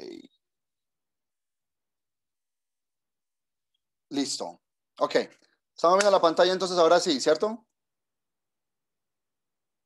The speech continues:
¿Sí? ¿Wendy? ¿Se está, está viendo la pantalla? Sí. Ok, perfecto. Gracias, eh, René. Ok, entonces puntos generales de una, de una renta comercial.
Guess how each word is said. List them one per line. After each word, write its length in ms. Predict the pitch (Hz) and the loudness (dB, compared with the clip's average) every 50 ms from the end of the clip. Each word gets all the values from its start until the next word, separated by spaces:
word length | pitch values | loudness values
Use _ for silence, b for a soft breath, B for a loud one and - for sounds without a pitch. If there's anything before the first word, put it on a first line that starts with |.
| _ _ _ _ _ _ _ _ _ | _ _ _ _ _ _ _ _ _
¿Sí? 380 | - - 175 214 247 - _ _ _ _ | -4 -4 -4 -4 -4 -10 _ _ _ _
¿Wendy? 400 | - 143 151 165 196 233 226 - | -6 -6 -4 -4 -6 -8 -10 -12
¿Se 120 | - - 143 | -14 -14 -8
está, 120 | 127 156 | -8 -8
está 160 | - 143 160 | -8 -6 -6
viendo 140 | 160 165 180 | -6 -4 -4
la 60 | 185 | -2
pantalla? 460 | 170 160 151 151 170 190 214 233 - _ _ | -2 -2 -2 -4 -4 -6 -8 -12 -14 _ _
Sí. 180 | - 233 - - | -6 -6 -6 -6
Ok, 180 | - 123 - - 120 98 | -8 -8 -6 -6 -8 -6
perfecto. 400 | - 123 113 - 139 120 - 127 | -8 -10 -8 -6 -8 -8 -8 -10
Gracias, 540 | 104 131 156 165 143 147 143 135 123 - b b b b b b b b b b _ | -6 -4 -4 -4 -4 -4 -6 -6 -6 -8 b b b b b b b b b b _
eh, 100 | - 123 | -12 -10
René. 360 | 120 123 131 131 123 110 92 - _ b b b b b b _ _ - | -8 -6 -6 -6 -6 -8 -10 -16 _ b b b b b b _ _ -6
Ok, 120 | 165 - | -2 0
entonces 400 | 180 160 139 - 190 202 196 196 | 0 0 2 0 0 0 0 -2
puntos 340 | - 220 220 214 233 220 185 | -6 -8 -6 -6 -6 -6 -4
generales 640 | 196 180 165 170 190 196 208 208 202 196 - - | -4 -2 2 2 2 4 4 2 0 0 -4 -6
de 140 | 143 147 143 | -4 -2 -2
una, 760 | 147 151 156 165 170 175 170 175 175 170 170 165 - - _ _ | -2 -4 -2 -2 -2 0 0 0 -2 -2 -4 -4 -6 -10 _ _
de 140 | 139 135 139 | -8 -6 -4
una 240 | 139 147 160 165 160 | -4 -2 -2 -2 -2
renta 560 | 165 165 165 175 175 170 165 143 175 170 - | -2 -2 -2 -2 -2 -2 -2 -4 -4 -4 -4
comercial. 880 | - 147 127 123 117 110 101 - - - 156 165 143 117 98 - - | -4 -6 -6 -6 -8 -10 -10 -12 -10 -4 -2 0 0 0 -4 -8 -16